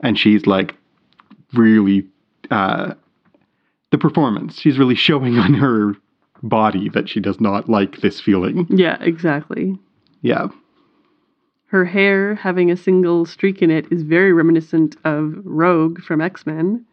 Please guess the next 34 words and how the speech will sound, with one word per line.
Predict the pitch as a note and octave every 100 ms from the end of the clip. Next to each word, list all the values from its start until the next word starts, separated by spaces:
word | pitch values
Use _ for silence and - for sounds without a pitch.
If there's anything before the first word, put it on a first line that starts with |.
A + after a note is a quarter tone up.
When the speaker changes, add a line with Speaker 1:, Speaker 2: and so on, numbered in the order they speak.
| -
Speaker 1:
It | C3+ -
sure | - E3+ E3+
is. | G#3 G#3+ G3+ F#3+ G3 - _ -
That | E3
makes | F3+ D#3+ -
her | F3 E3+ E3+ -
the | C3+ B2+ C#3
second | C#3+ E3+ E3 D#3 C#3 - -
character | - E3 D#3+ D#3+ D#3+ C#3
in | C3+ B2+
this | C3+
show | - F3+ F#3 B2+
who | - A#2+
is | A#2+
reminiscent | B2+ B2 C3 - B2+
of | B2
Rogue | C#3 F#3 B2
in | A2 G#2+
some | A#2 G2+
way. | G2+ A2+ D3
Speaker 2:
Yeah, | F#3 G3+ G#3 E3 D#3 F3 -
which | E3+ D#3+
is | D#3
interesting. | D#3 E3+ - G#3 A3+
Speaker 1:
It's | -
not | A#2+ A#2 -
Sid | F#3+ F#3
who | A#2+
gets | A2+ G2
a | G#2+
white | G#2+ G#2
streak, | - A#2+ A#2+ C3+
it's | A#2+
Carrie. | - F#3+ B2 A2+ A#2